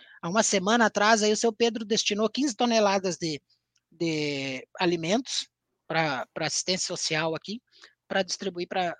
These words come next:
pra, pra o pessoal mais necessitado. Então, é uma empresa sólida, de confiança, acreditou no trabalho da A B B e, e nós, como no meio da coordenação, é uma pesso-, é uma, é uma empresa que nos incentiva bastante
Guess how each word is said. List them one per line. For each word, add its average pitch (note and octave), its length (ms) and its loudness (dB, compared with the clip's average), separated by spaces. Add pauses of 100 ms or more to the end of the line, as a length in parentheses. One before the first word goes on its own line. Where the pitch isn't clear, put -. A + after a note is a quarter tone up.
(140)
pra, D3 300 -6
pra - 140 -8
o D#3 40 -10
pessoal E3+ 360 -6 (180)
mais D#3 240 -4
necessitado. F3+ 480 -6 (160)
Então, D#4 200 -4
é F#4 60 -8
uma F#4+ 120 -4
empresa B3 540 -2 (220)
sólida, A#3+ 460 -2
de G#3 120 -2
confiança, A3 500 -2
acreditou A3+ 420 -4
no A#3+ 100 0
trabalho G#3 360 4
da G#3+ 80 6
A G#3+ 40 6
B G#3 180 6
B A3+ 440 4
e, F#3 260 -2
e F3+ 380 -2
nós, F#3+ 240 0
como G3 300 -2 (480)
no G3+ 80 -2
meio G3 200 4
da G3+ 120 4
coordenação, G#3 680 0 (760)
é D#3+ 80 0
uma E3+ 100 4
pesso-, - 320 0
é E3 100 0
uma, F3 220 -2
é E3+ 60 -6
uma E3+ 100 -2
empresa F#3 260 -2
que - 80 -6
nos F3 160 -4
incentiva G3 540 0
bastante G3 560 -4